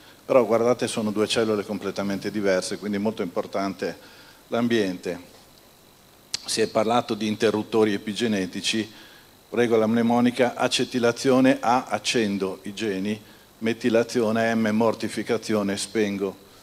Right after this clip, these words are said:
i geni. Tutto questo ha a che vedere con i big data, io lo pronuncio orgogliosamente alla latina,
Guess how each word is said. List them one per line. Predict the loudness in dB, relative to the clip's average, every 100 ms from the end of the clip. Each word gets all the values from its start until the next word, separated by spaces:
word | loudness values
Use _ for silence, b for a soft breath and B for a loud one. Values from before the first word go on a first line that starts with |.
| B B B -8
i | -6
geni. | -2 -2 -2 -6 -8 B B B B -20 -20 -10
Tutto | -4 -2
questo | 2 2 2
ha |
a | 0
che | 0
vedere | 2 4 4
con | 2 0
i | 2
big | 0 0
data, | 4 4 4 2
io | 4 4
lo | 2
pronuncio | 2 2 2 0 0 0
orgogliosamente | 0 -2 -2 0 0 0 0 0
alla | 0
latina, | -2 -4 -4 -4 -2 -4